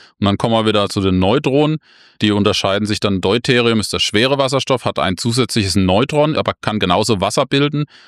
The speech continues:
Und Tritium hat dann zwei Neutronen. Das ist das überschwere Wasserstoff, hat dann eben zwei Neutronen.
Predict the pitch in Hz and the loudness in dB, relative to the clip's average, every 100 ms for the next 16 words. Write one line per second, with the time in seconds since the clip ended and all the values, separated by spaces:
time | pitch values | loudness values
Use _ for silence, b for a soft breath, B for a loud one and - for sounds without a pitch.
0 | b 110 98 - 123 - 120 101 90 90 | b -2 -2 0 -4 0 0 0 0 -4
1 | - 92 98 131 143 131 120 127 113 - | -4 -2 0 0 0 0 0 0 0 -2
2 | - 101 - - 143 147 135 - 127 123 | -6 -4 -6 -6 -4 0 0 2 2 2
3 | 120 - b b b 110 104 110 - 113 | 0 -4 b b b -4 -2 -2 0 -2
4 | - - 98 95 92 90 - 90 107 113 | -4 -8 -4 -2 -4 -4 -2 0 2 2
5 | 110 107 104 110 | 0 0 2 2